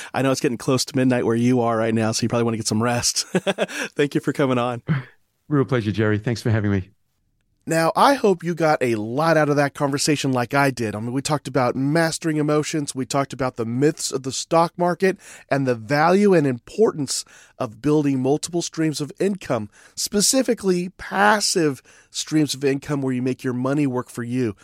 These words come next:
Speaker 1: so that you can build a more creative, joyful, and inspired life for yourself, for your family, and your future generations. Now, if you want to learn more about Simon Rhee or related episodes about building wealth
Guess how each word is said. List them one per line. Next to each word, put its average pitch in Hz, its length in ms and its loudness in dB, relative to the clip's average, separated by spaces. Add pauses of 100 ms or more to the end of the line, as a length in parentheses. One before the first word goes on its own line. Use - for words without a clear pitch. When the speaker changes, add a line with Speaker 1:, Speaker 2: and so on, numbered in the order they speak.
(240)
Speaker 1:
so 156 360 4
that 143 360 0
you 127 100 -8
can 113 200 -6
build 127 500 0 (280)
a 117 220 -2
more 120 180 0
creative, 147 600 0 (100)
joyful, 131 540 -4
and 110 140 -4
inspired 120 600 -2
life 110 380 -4 (240)
for - 120 -10
yourself, 170 520 2 (280)
for - 140 -10
your 92 120 -4
family, 151 540 0 (280)
and 127 280 -2
your 113 280 -2
future 107 560 -8
generations. 104 840 -8 (320)
Now, 127 220 0
if 139 160 -4
you 156 80 2
want 196 300 4
to 196 80 0
learn 170 240 2
more 151 180 4
about 143 240 0
Simon 147 540 -4
Rhee 143 280 0
or 120 160 -4
related 123 480 -4
episodes 135 640 -2
about 131 520 -4
building 127 400 0
wealth 135 500 -2